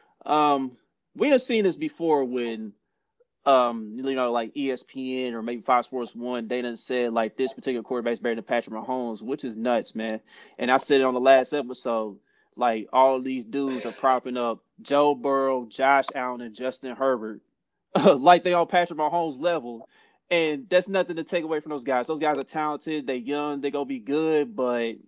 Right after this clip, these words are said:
<sighs> Patrick Mahomes has already proven, like, when he first got into the league, when he first got the job as a starting quarterback, like, he's been elite every season.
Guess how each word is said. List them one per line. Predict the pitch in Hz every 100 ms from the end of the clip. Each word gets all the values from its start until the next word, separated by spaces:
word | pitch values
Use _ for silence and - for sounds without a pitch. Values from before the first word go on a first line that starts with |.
| _ _ _ _ _ _ _ _
<sighs> | - - - _ _ _ _ -
Patrick | 175 175 170 147
Mahomes | 175 165
has | 131
already | 151 151 151 135
proven, | - 185 156 127
like, | 120 120 113 107 - - -
when | 135
he |
first | 151 160 147 - - -
got | 143
into | 139 -
the |
league, | 139 160 156 123 107
when | 127
he | 131
first | - 147 -
got | 143 135
the | 131
job | 113 147 175 131
as | 113
a |
starting | 104 139 123 117
quarterback, | 131 117 107 113 107
like, | 113 110 101 - - _
he's | 127 131
been | 165
elite | 156 123 151 175 127 _ _ _ _ _
every | - 170 302
season. | - 202 139 190